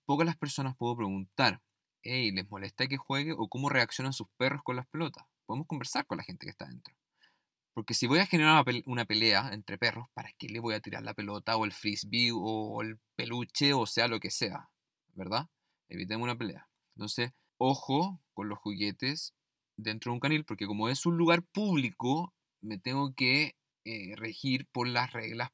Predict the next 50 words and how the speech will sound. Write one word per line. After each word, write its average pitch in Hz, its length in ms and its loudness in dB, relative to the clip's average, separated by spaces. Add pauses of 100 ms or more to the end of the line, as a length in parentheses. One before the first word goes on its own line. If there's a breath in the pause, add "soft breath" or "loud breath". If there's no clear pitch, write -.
(120)
públicas, 165 600 0
no 117 140 -6
por 160 160 -2
mis 175 300 0
reglas. - 600 -2 (920 loud breath)
Lo 135 120 4
mismo 196 240 8
pasa 202 260 6
con 185 160 6
la 139 100 8
comida. 123 600 4
Hay 147 160 2
mucha 180 420 0
gente 180 480 2
que - 120 -2
le 120 140 2
da 143 140 6
comida 147 440 0
a - 20 -6
sus - 180 -4
perros 143 300 -2
dentro 120 240 -4
de 135 40 -2
un 151 60 -4
canil. 220 320 0 (680 soft breath)
Pero 113 760 4 (360)
obvio 139 400 6
que 117 100 2
eso 113 180 0
va 110 80 4
a 110 40 8
llamar 110 280 2
mucho 147 440 6
la 160 80 6
atención. 120 600 4 (440)
Yo 131 200 -2
no 127 100 2
sé 147 180 2
cómo 151 180 0
re-, 107 140 0
van 107 160 2
a 95 80 0
reaccionar 95 380 -4
los - 120 -12
perros. - 340 0 (800)
¿Va-, 104 240 -6
se - 100 2
van 110 120 4
a 107 40 4
pelear? 123 300 0